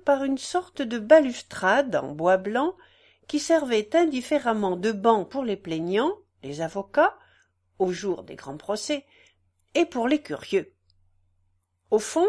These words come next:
sur une estrade basse, faite de planches mal jointes, se dressaient trois petites tables devant trois petites chaises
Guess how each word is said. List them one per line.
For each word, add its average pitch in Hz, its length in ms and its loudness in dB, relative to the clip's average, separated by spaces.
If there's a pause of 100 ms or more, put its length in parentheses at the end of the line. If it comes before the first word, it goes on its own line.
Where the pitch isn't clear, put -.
sur - 300 -10
une 185 140 -2
estrade 175 500 -4
basse, 233 520 0 (320)
faite 208 400 0
de 160 160 -6
planches 165 560 -6
mal 202 260 0
jointes, 294 560 0 (460)
se - 180 -6
dressaient 311 460 -2
trois - 240 -2
petites - 480 -6
tables 208 560 -6
devant 262 300 0
trois - 340 -4
petites 381 300 -10
chaises 165 560 -6